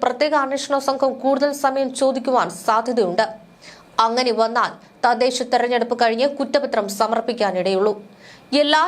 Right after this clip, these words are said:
ഏരിയ സെക്രട്ടറിമാരെയും പങ്കെടുപ്പിച്ച ജില്ലാ കമ്മിറ്റി യോഗത്തിൽ ആമുഖമായി എം വി ഗോവിന്ദൻ കാര്യങ്ങൾ പറഞ്ഞതോടെ തുടർ ചർച്ചകളിൽ പത്മകുമാർ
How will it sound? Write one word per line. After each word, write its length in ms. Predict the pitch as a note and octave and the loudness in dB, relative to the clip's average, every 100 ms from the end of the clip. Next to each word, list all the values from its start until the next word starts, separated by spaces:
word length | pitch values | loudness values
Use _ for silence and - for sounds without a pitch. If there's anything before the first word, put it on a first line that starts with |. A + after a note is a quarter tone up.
| E4+ C#4+ | 0 0
ഏരിയ 220 | D4 D4+ D#4 D4 | 2 2 2 0
സെക്രട്ടറിമാരെയും 760 | C#4 C#4 C#4 B3+ A#3 A3+ B3+ - | -2 -4 -2 -2 0 0 -2 -2
പങ്കെടുപ്പിച്ച 580 | B3 B3 C4 A#3 A#3+ A#3+ G3+ D#3+ E3+ | -2 0 -2 -2 -4 0 0 0 -4
ജില്ലാ 200 | A#3 A#3+ B3 | 0 0 0
കമ്മിറ്റി 300 | A#3+ A#3+ A#3+ | -2 -4 -2
യോഗത്തിൽ 300 | A#3+ A#3 C#4+ C#4+ A3 A#3+ | 0 0 0 -2 0 0
ആമുഖമായി 680 | C#4+ C#4+ C#4+ C4+ C4+ C#4+ B3+ | 0 -6 -4 0 0 0 -2
എം 60 | B3 | -2
വി 60 | C4 C4+ | -2 0
ഗോവിന്ദൻ 420 | B3 C4 A#3+ E3 - - - - - - | 0 0 -2 -2 -12 -20 -20 -20 -2 0
കാര്യങ്ങൾ 420 | C4+ C#4+ C4+ C#4+ C#4+ | 2 0 0 0 2
പറഞ്ഞതോടെ 480 | C4+ B3+ B3 A#3+ C#4 C#4 | 0 0 0 2 2 -2
തുടർ 180 | B3+ A#3+ C4+ | -6 -2 0
ചർച്ചകളിൽ 540 | B3 - C#4+ C4 D#4 D#4+ | 0 0 2 2 2 2
പത്മകുമാർ 520 | B3+ B3 B3+ A#3+ A#3 | 0 0 -4 0 0